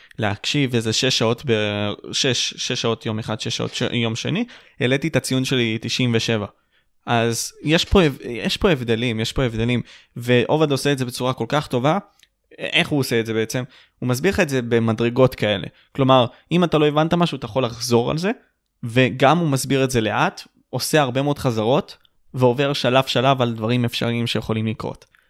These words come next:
אז תודה רבה לך, תשמע, אני מאוד מעריך את זה, ובלי קשר, אני מאוד שמח ש-, שאתה קיים, שיש את הקיום שלך, שאתה באמת נוכח ואתה עושה את הדברים שאתה עושה, באמת, באמת. יש לך אולי מסר אחרון שאתה רוצה להעביר? בכללי גם,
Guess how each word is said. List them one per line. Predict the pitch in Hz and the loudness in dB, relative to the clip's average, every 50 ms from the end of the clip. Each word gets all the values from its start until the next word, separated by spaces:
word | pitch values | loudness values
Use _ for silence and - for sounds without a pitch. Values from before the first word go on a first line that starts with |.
| _ _ _ _ _ - | _ _ _ _ _ -20
אז | - - | -20 -10
תודה | - 135 139 147 139 135 | -2 2 4 4 4 4
רבה | 123 113 110 | 2 0 -2
לך, | 107 113 | -2 -4
תשמע, | 110 - - 123 117 | -6 -6 -4 -4 -4
אני | 110 110 | -2 -2
מאוד | 110 110 117 123 127 | -2 -2 -2 -2 -2
מעריך | 120 113 110 113 127 - - | -2 -2 -2 -4 -4 -4 -6
את | 160 | -4
זה, | 165 180 190 - - _ _ _ _ _ _ - | -4 -6 -6 -8 -12 _ _ _ _ _ _ -8
ובלי | 117 117 113 113 113 113 113 123 135 139 156 147 | -4 -2 0 0 0 2 2 2 2 2 0 0
קשר, | - 127 120 - 123 110 110 | 0 -2 -2 0 0 0 0
אני | 110 113 113 113 | 0 -2 -2 -2
מאוד | 110 117 123 127 - | -2 -2 -2 -2 -4
שמח | - 127 120 113 110 | -4 -4 -4 -4 -4
ש-, | - 113 110 107 104 - - - - - _ _ _ _ _ | -4 -4 -4 -4 -4 -6 -8 -12 -16 -20 _ _ _ _ _
שאתה | - - - 123 - 120 | -12 -10 -10 -10 -10 -8
קיים, | - 131 214 202 139 117 113 | -4 -2 0 0 0 0 0
שיש | - 131 135 135 - | 0 0 0 0 -2
את | 143 | -4
הקיום | - - 135 135 135 131 | -4 0 0 0 0 0
שלך, | 127 - 127 117 - | -2 -6 -8 -10 -10
שאתה | - - - 107 - - _ _ _ _ _ - | -10 -10 -10 -10 -10 -12 _ _ _ _ _ -6
באמת | 123 127 139 - - | -4 -4 -4 -2 -4
נוכח | 127 104 123 143 139 143 | -4 0 0 0 0 0
ואתה | 120 110 - 107 | -2 -4 -2 -2
עושה | 110 - - 123 | -4 -2 -2 -4
את | 120 | -4
הדברים | - 123 113 113 110 110 | -4 -4 -4 -4 -4 -4
שאתה | - - 110 | -4 -2 -4
עושה, | 107 120 - - 113 | -4 -4 -4 -6 -6
באמת, | 110 113 113 113 - - | -4 -4 -4 -6 -6 -6
באמת. | 107 98 - _ _ - - - - - - - - - _ _ _ _ _ _ _ _ _ _ _ _ - | -8 -8 -10 _ _ -8 -4 -2 -2 -2 -2 -6 -16 -20 _ _ _ _ _ _ _ _ _ _ _ _ -4
יש | 135 131 131 | -4 -4 -2
לך | 135 143 | 0 0
אולי | 139 135 135 135 135 | 0 2 2 2 0
מסר | 131 139 - 143 127 | 0 0 0 0 0
אחרון | 113 - 131 127 127 | 0 0 -2 -4 -4
שאתה | - 127 | -4 -4
רוצה | 120 120 - 135 | -4 -4 -2 0
להעביר? | 123 123 120 127 151 156 151 151 - - - _ - | 0 0 2 2 2 0 0 -2 -6 -14 -20 _ -6
בכללי | - 123 - 135 139 139 131 | -4 -2 2 2 4 4 4
גם, | 127 131 127 120 | 2 2 2 0